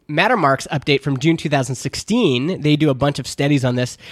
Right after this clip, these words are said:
They say it's getting more expensive to build SaaS companies over time, not because of, um, the infrastructure cost, although those can become more expensive, but because of the high costs to acquire customers. See, that's where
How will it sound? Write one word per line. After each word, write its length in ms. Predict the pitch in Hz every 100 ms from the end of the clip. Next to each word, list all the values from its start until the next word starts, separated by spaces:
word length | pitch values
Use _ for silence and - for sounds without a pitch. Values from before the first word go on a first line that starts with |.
| - -
They 100 | 196
say 180 | 170
it's 200 | 139 139
getting 220 | - 175 143
more 180 | 156
expensive 600 | 143 - - 170 285 185 -
to 60 |
build 280 | 131 127 120
SaaS 260 | 131 123 -
companies 480 | 123 123 123 156 - -
over 240 | 170 156
time, 280 | 135 165 151 - -
not 280 | 151 214 262
because 520 | 208 160 196 175 151 - - -
of, 380 | 170 170 151 135 165
um, 540 | 156 147 139 131 139 - -
the 180 | 147 -
infrastructure 500 | 202 - - 269 269
cost, 380 | 247 277 311 -
although 300 | 165 156 147
those 320 | 139 156 185 -
can 160 | 147
become 480 | 135 139 143 - 151
more 120 | 147
expensive, 440 | 135 170 170 135 - - - -
but 180 | 160
because 300 | 165 196 180
of 180 | 180 151 - _
the 140 | 147
high 400 | 135 - 180 185
costs 720 | 185 - 170 170 - - - -
to 160 | - 139
acquire 800 | 127 - 160 156 151 143 139 131 - - _
customers. 960 | - - 220 - - 123 - - - - _ _ _
See, 160 | - 202
that's 300 | 220 247 226
where 340 | 240 220